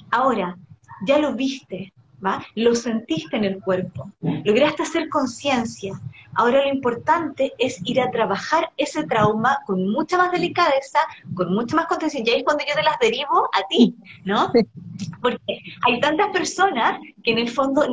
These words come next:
Speaker 1: necesitan de alguna forma el movimiento voluntario, ¿sí? Para hacerlo de, de acá, un poco más racional, y luego
Speaker 2: Sí.
Speaker 1: ir a
Speaker 2: Sí.
Speaker 1: profundizar.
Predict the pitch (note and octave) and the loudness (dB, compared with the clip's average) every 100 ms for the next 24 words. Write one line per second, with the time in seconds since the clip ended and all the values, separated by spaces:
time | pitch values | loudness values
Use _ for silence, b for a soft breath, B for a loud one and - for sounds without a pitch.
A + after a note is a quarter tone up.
0 | B3 B3+ - A4+ - F4 C#5 - A3 G#3+ | 2 2 0 -2 -2 -2 -2 0 0 2
1 | G#3 G#3 G3+ - - A3 A3 C4 - A#3 | 0 0 -2 -2 -2 -2 0 -2 2 2
2 | A3+ G#3+ A3+ D4 F#4 C#4 A#3 C4+ C4+ C#4+ | 2 0 0 0 0 2 4 4 2 -2
3 | - E4 D4+ G#3 B3+ - - - - - | 2 2 2 0 -4 -4 -10 -20 -20 -10
4 | B3 C#4 - B B B - B3 A3 F#4+ | -6 -6 -8 B B B -2 0 2 4
5 | F#4+ G#4 F#4 - B3+ A#3+ G4 A4 - A#3+ | 6 6 4 2 -2 0 2 2 2 6
6 | D#4 D#4+ F4 - - - A#3 A#3+ A3 G#3+ | 8 8 2 -2 -2 0 0 -2 -4 -2
7 | A#3+ E4 G4+ - _ _ _ B3+ A#3+ C4 | 2 2 2 -2 _ _ _ 0 4 6
8 | A4 A#4+ C#4+ C4+ B3 - - _ _ _ | 6 4 6 6 6 2 -6 _ _ _
9 | - D#4+ G#3+ A#3 A#3 - G#3+ G3 G3+ - | 0 4 6 6 2 -2 -6 -8 -8 -6